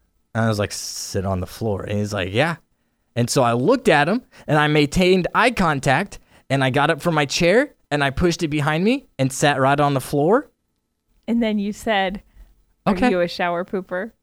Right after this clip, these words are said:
Speaker 1: Like, "All right, why don't you just turn back around and go back home and, uh, take a little doo-doo in the shower, guy? All right? Clearly you haven't had your daily poop because you seem a little full of it." I don't get no respect.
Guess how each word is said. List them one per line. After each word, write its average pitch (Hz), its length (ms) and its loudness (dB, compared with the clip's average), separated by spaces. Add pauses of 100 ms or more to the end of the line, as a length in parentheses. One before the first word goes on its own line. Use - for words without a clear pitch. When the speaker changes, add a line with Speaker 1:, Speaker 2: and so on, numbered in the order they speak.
(380)
Speaker 1:
Like, - 360 -10 (180)
"All - 80 2
right, 196 120 2
why 214 80 0
don't 220 180 -2
you 220 80 -4
just 202 200 -6
turn 208 200 -2
back 202 180 0
around 220 280 2
and 202 40 -2
go 202 100 2
back 202 200 2
home 226 280 2
and, 196 140 2
uh, 196 400 6
take 208 140 -2
a - 20 2
little 202 140 4
doo-doo 214 320 0
in 208 100 2
the 208 60 2
shower, 262 460 0 (180)
guy? 123 340 0 (640)
All 156 100 0
right? 214 300 2 (340)
Clearly 208 340 4
you 190 60 4
haven't 196 240 0
had 254 180 0
your 214 100 0
daily 165 240 2
poop 226 340 -2 (240)
because 240 200 -6
you 220 60 -6
seem 277 300 0
a 277 40 0
little 302 220 4
full 440 440 6
of 320 100 2
it." - 320 4 (2000)
I 226 60 2
don't 247 100 4
get 233 120 4
no 214 120 6
respect. 170 520 2